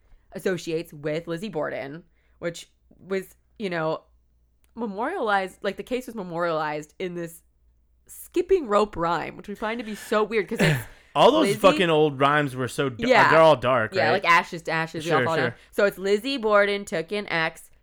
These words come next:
Speaker 1: gave her mother forty whacks. When she saw what she had done, she gave her father forty-one.
Speaker 2: Yeah.
Speaker 1: Which we know isn't true.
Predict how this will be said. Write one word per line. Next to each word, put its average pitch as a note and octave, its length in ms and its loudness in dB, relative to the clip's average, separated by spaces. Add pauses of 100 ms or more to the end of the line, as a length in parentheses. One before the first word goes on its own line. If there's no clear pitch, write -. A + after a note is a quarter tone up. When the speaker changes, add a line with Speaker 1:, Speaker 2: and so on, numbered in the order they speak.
(180)
Speaker 1:
gave E3+ 280 -2
her G#3 140 0
mother E3+ 460 0
forty F3 480 -4
whacks. E3+ 480 -2 (300)
When F#3 240 -8
she A#3+ 200 -8
saw F#3 300 0
what D#3+ 180 -6
she F3 220 -10
had G3 220 -6
done, G3 340 -4 (180)
she - 140 -20
gave D#3+ 260 -8
her G3+ 120 -8
father F3+ 400 -6
forty-one. D3 720 -10 (400)
Speaker 2:
Yeah. G#2 380 -10
Speaker 1:
Which G3 100 -14
we B3 100 -8
know C#4+ 180 -6
isn't D4+ 180 -8
true. C4+ 480 -4